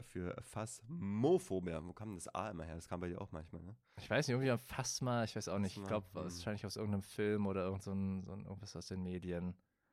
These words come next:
Speaker 1: Dann kommen wir schon zum letzten und das ist heute ein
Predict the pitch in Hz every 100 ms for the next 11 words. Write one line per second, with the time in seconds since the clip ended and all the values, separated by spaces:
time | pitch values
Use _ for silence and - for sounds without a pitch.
0 | _ 98 101 127 135 127 123 113 135 -
1 | 113 101 113 120 - - - _ _ _
2 | _ - 131 131 101 101 - 98 98 101